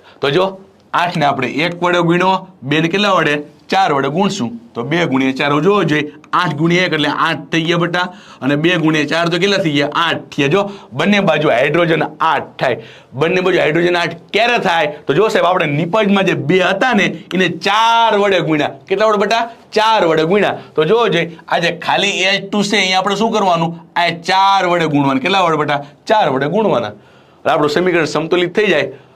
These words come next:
હાવ તો નહીં થાય. આપણે ઓક્સિજન સમતોલિત કરી નાખ્યું, હવે હાઇડ્રોજન થઈ જાય છે. પછી આ જ રીતે કોણ બાકી વધે? ખાલી એફી બાકી વધે, ઈ સમતોલિત કરો એટલે વાર્તા પૂરી.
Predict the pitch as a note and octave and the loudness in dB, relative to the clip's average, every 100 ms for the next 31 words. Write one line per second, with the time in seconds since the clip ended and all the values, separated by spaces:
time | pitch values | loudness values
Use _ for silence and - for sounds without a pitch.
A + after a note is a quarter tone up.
0 | _ - D3 E3+ G3+ A#3+ G#3+ D#3 D3+ - | _ -2 -2 0 0 0 2 0 -2 -10
1 | _ - D3 D3+ D#3 - E3+ F3+ F3+ F3 | _ -4 2 2 2 0 -2 0 0 0
2 | F#3+ F#3 F#3 F#3+ G3 F#3+ G3 F#3+ - - | 0 0 0 0 0 0 0 0 -6 -2
3 | B2+ A#2+ C3 C#3+ D#3+ F3 E3+ F3 F#3 F3+ | 0 2 0 0 0 0 0 0 0 2
4 | F#3 F#3 - - E3+ F3 - G3 G3+ G3+ | 0 -2 -8 -8 -4 -2 0 0 0 0
5 | F#3+ F#3+ A#3 F3+ F3+ E3+ E3 D3+ D3+ D3 | 0 0 0 0 0 2 2 2 0 -2
6 | - F3 F3 G#3 A3 G#3 D#3+ D#3 G3+ A3+ | -4 -2 2 2 2 0 0 -2 0 2
7 | E3 - - - G3 - F3 E3 F3+ F3+ | 2 -2 -6 -4 -4 0 -2 0 -2 0
8 | A#3+ A3+ D#3 C#3 C#3 G3 A3+ E3 | 0 2 2 2 0 0 0 -2